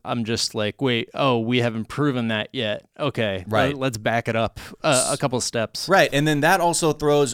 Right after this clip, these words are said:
Speaker 2: a wrench in the gear for this idea, like at the Senate trial, where they're like, "Well, we should get Joe Biden and Hunter Biden to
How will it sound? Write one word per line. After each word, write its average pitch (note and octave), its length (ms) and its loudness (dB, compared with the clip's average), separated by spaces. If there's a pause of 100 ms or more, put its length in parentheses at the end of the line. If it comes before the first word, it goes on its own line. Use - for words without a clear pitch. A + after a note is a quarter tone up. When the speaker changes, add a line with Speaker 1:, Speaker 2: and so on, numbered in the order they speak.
Speaker 2:
a A#2+ 80 0
wrench B2+ 380 0
in A#2+ 140 -2
the A2+ 80 0
gear G#2+ 420 0
for A2 260 0
this A2 300 0
idea, A2 540 0
like G2 180 0
at F#2+ 100 -2
the F#2 80 -8
Senate C#3 360 0
trial, G2+ 220 2
where F#2+ 80 0
they're F#2+ 80 -2
like, F2+ 200 -2
"Well, G#2+ 100 0
we D#3+ 120 2
should A#2+ 160 -2
get G2+ 160 0
Joe A#2 260 2
Biden A#2+ 380 2
and A2 100 -2
Hunter D#3+ 260 0
Biden D3 420 0
to D#2+ 180 -8